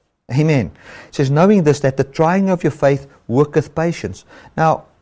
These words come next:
I remember when I read that, I thought, "Well, God wants me patient, so if he wants me patient, he's now gonna put me through tests." I think that is a very, very, uh, um,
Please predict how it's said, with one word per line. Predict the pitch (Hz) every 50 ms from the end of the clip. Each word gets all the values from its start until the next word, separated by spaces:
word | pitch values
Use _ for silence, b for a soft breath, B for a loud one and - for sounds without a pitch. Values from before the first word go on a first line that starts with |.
| _ _ -
I | 170
remember | 175 170 170 165 160 147
when | 139 135 127
I | 117 110 104
read | 92 95 101 113 139 147 143 147 - -
that, | 117 120 123 120 - - b b b b b b
I | b 110
thought, | 113 - - 135 127 120 - 101
"Well, | 110 110 98 - B B B B B B _ _ -
God | - 120 135 170 175 143
wants | 135 135 139 131 - -
me | 110 101
patient, | - - 139 147 147 - - 110 95 98 - _ b b b b
so | b - 113
if | 107 110
he | 147 170
wants | 156 147 147 147 143 - -
me | 117 101
patient, | - - 147 160 156 - - 120 101
he's | 101 113 120 127
now | 135 135 139 147 147
gonna | 135 139 135 135
put | 135 - 156 147 - -
me | 147 143
through | 135 - - 147 139
tests." | 139 - 190 170 - - - - - - - - _ _ _ _ _ _ _ _ _ -
I | 147 160
think | - - 170 170 156 127
that | 120 123 135 135
is | 127 117 107 107
a | 101 90
very, | 87 - _ - 117 123 135 143 139 139 143 139 143 147 _ _ _
very, | - 95 101 120 131 135 135 131 131 131 131 135 - - -
uh, | 107 104 98 -
um, | - 107 98 92 92 92 92 90 85